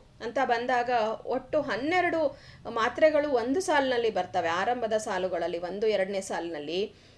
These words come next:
ಈ ಆರು ಆರು ಗಣಗಳನ್ನ ಇಲ್ಲಿ ವಿಭಾಗವನ್ನ ಮಾಡ್ದೆ, ಆರನ್ನ ಮತ್ತೆ ವಿಭಾಗೀಕರಿಸಿ ಮೂರು ಮೂರು ಗಣಗಳನ್ನ ಮಾಡಿರೋದನ್ನ ನಾವು ಗಮನಿಸ್ಬೋದು. ನಾಲ್ಕು ಮತ್ತು ಐದು ಗ-, ಐದು ಮಾತ್ರೆಯ ಗಣಗಳನ್ನ, ಆ, ಶರ ಮತ್ತು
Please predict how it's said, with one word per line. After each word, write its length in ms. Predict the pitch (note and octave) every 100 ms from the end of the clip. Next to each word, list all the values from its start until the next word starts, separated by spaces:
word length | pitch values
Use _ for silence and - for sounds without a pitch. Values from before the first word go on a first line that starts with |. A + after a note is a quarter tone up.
| - - -
ಈ 80 | B3+
ಆರು 440 | A#3+ G3+ B3 F#4+ F#4+
ಆರು 340 | E4+ D#4+ D#4+
ಗಣಗಳನ್ನ 540 | C#4 B3+ C4+ C4+ C4
ಇಲ್ಲಿ 220 | B3+ A#3+ A3+
ವಿಭಾಗವನ್ನ 640 | G#3+ A3 A#3+ B3+ A#3 G#3+
ಮಾಡ್ದೆ, 580 | G3 F#3 F3+ G#3 G#3+ A3 A3+
ಆರನ್ನ 500 | A#3 D#4 F4+ F4 F4+
ಮತ್ತೆ 380 | C#4+ A#3+ - F4
ವಿಭಾಗೀಕರಿಸಿ 840 | C#4+ B3 B3 A3+ A3+ G3+ F#3+ B3
ಮೂರು 340 | A#3+ B3 E4 E4
ಮೂರು 240 | C#4+ C4+
ಗಣಗಳನ್ನ 520 | B3+ A3 A3 G#3+ G#3 A3+
ಮಾಡಿರೋದನ್ನ 600 | G#3+ F#3+ G3 F#3+ G3 C4+
ನಾವು 180 | E4+ D4+
ಗಮನಿಸ್ಬೋದು. 800 | C4 G#3+ G#3 - A3 G3 - - - - - -
ನಾಲ್ಕು 380 | G#3 B3+ D#4 E4
ಮತ್ತು 380 | D#4 D#4 D#4+ A#3+
ಐದು 280 | B3+ C#4
ಗ-, 300 | C#4+ C4 A3
ಐದು 220 | A#3 C4+ D4
ಮಾತ್ರೆಯ 380 | C4+ C4 C#4
ಗಣಗಳನ್ನ, 540 | C4 B3 B3+ B3+ A#3+ C4+ G4+ - - - -
ಆ, 920 | G#3+ G#3 G3+ G3+ G3+ - - - G#3+
ಶರ 240 | G3+ A#3+ B3+
ಮತ್ತು 580 | D4 C4+ - C4+ C4+ C#4